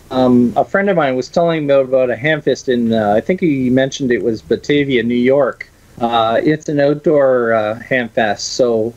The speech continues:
uh, they're running with it, and it's, uh, it's in July. So I think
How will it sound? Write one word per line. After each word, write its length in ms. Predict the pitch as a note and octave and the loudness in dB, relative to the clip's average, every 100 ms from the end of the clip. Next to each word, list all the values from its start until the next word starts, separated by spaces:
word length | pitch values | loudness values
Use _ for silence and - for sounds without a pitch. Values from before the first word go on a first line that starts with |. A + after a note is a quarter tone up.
| - | -4
uh, 300 | A#2 A2 G#2+ | 0 2 0
they're 320 | G2+ B2+ D#3 | -2 -2 0
running 380 | C#3+ D3 D3+ A2+ | 0 0 -2 -2
with 240 | A2 G#2+ | -2 0
it, 180 | C3 - | -2 -2
and 160 | A#2 A2+ | -6 -6
it's, 340 | G#2+ - - | -6 -8 -2
uh, 160 | A2 G#2 | 0 0
it's 200 | B2 - | -2 0
in 140 | C#3 A#2+ | -2 0
July. 640 | A#2 A2 C3 B2 G#2+ G#2+ - - - - - - | 0 2 2 0 -2 -6 -12 -20 -20 -20 -20 -8
So 140 | - | 0
I 80 | C#3 | 0
think 240 | C3+ A3 | 0 -6